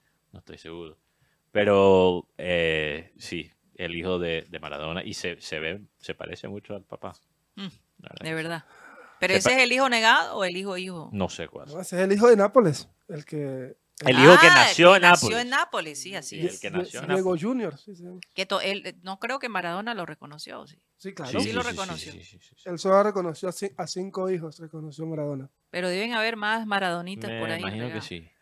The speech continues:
Speaker 3: Eh, dice que cuando en, en pleno se-, se-, sepelio se presentaron como siete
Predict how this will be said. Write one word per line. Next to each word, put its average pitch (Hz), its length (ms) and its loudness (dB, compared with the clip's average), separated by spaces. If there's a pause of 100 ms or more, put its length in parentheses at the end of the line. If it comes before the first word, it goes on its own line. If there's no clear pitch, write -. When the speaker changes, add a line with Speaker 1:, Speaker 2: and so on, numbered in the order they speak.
(360)
Speaker 3:
Eh, 160 140 -8 (100)
dice 170 340 -8
que 202 140 -10
cuando 180 360 -10
en, 175 260 -10
en 165 160 -6
pleno 170 320 0
se-, 196 300 -2
se-, 170 400 -6 (240)
sepelio 180 560 -4
se 202 120 -10
presentaron 160 520 -10
como 180 220 -8
siete 196 720 -4